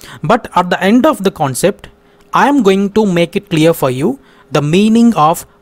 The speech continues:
variables. Okay, and what are variables, how the variables can be controlled,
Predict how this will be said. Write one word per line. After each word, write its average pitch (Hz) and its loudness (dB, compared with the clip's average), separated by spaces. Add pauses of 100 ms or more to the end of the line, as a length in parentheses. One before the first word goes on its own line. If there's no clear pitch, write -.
variables. 123 -4 (720)
Okay, 277 -2 (300)
and 156 -2
what 139 0
are 123 -2
variables, 226 -2 (200)
how 165 0
the 165 0
variables 156 0
can 151 -4
be 143 -4
controlled, 208 -2